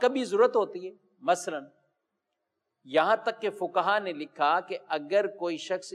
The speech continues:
امام کے پیچھے نماز کی پہلی رکعت میں جیسے آتا ہے شامل ہوا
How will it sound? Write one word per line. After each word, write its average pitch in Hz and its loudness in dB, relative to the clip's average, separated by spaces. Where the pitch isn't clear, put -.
امام 156 -2
کے 190 -10
پیچھے 160 -10
نماز 139 -4
کی 151 -14
پہلی 131 -8
رکعت 120 -10
میں 117 -14
جیسے 110 -14
آتا 107 -4
ہے 123 -4
شامل 123 -10
ہوا 107 -10